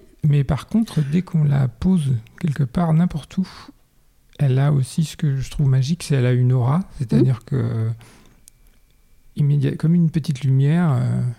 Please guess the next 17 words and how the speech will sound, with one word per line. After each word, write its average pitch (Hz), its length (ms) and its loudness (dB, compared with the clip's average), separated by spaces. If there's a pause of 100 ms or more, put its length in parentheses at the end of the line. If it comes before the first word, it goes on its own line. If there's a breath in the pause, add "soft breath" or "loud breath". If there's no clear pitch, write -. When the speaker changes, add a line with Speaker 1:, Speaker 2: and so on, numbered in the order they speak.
(420 soft breath)
Speaker 1:
tout 180 220 0
ce - 180 -10
qui - 80 -2
est 151 140 -4
autour 170 540 0 (240)
lui 135 200 2
appartient. - 360 -4 (280)
Speaker 2:
Mhm. 214 160 0 (680 soft breath)
Speaker 1:
Et 120 300 0
si 151 340 0
on 139 100 2
la 120 160 0
met 127 200 0
dans 117 200 0
des 110 420 0
endroits, 113 560 0
euh, 107 100 -2